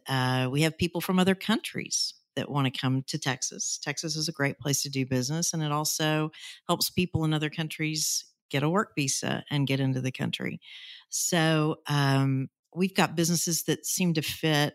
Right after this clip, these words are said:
almost every profile, uh, or, or industry. And, um, Texas is such a great place to do business because there's no corporate income tax. We have the fourth largest airport in the country, and it's centrally located. So if you're doing shipping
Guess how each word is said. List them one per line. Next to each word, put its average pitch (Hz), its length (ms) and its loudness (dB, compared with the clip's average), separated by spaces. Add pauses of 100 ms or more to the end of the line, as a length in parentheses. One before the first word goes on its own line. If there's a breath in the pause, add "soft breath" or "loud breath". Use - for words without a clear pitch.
(120)
almost 147 540 0
every 151 400 2 (100)
profile, - 640 0 (480 loud breath)
uh, 127 320 4 (340)
or, 139 280 4
or 135 260 2 (160)
industry. - 680 -2 (120)
And, 135 440 4 (100)
um, 131 540 0
Texas 170 340 2
is 151 100 0
such 165 180 0
a - 40 -4
great 180 220 0
place 185 240 0
to 190 60 -4
do 185 120 0
business 185 260 2
because 170 280 -2
there's 180 180 0
no 190 120 4
corporate 185 400 2
income 135 360 2
tax. - 500 -2
We 160 60 2
have 156 80 0
the 160 100 0
fourth 175 400 -2
largest 165 500 0
airport 156 460 -2
in - 80 -2
the - 80 -4
country, - 500 -6
and 156 120 -6
it's - 180 -6
centrally 196 560 0
located. 208 580 -2
So - 120 -2
if 156 180 -2
you're 156 100 -4
doing 160 280 2
shipping - 640 0